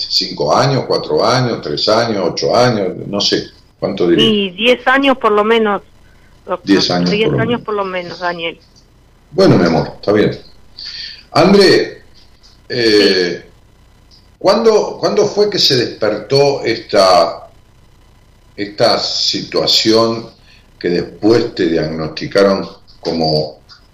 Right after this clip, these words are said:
Speaker 1: como, como depresión? ¿Qué
Speaker 2: Sí.
Speaker 1: cosa? Me iba a salir la palabra, tres veces tuve que pensar la palabra depresión porque me iba a salir la palabra perversión.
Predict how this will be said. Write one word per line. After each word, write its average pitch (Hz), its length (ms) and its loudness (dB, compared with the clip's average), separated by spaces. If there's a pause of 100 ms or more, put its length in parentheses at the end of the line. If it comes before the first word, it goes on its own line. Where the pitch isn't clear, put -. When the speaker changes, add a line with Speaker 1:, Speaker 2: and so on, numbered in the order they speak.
(920)
Speaker 1:
como, 76 840 0 (1900)
como 82 280 0
depresión? 82 560 2 (1300)
¿Qué - 100 -2
Speaker 2:
Sí. 196 80 -2
Speaker 1:
cosa? - 260 -4
Me 90 140 -4
iba 117 100 0
a 117 40 -2
salir 110 280 0
la 104 120 0
palabra, 107 460 0 (640)
tres 147 240 2
veces 110 340 -2
tuve 92 220 -4
que 85 80 -8
pensar 87 360 -4
la 82 80 -2
palabra 85 360 -2
depresión 90 500 -4
porque 98 180 -4
me 101 60 -4
iba 113 100 -2
a - 40 -2
salir 101 220 -2
la 113 100 2
palabra 101 480 0
perversión. 80 840 0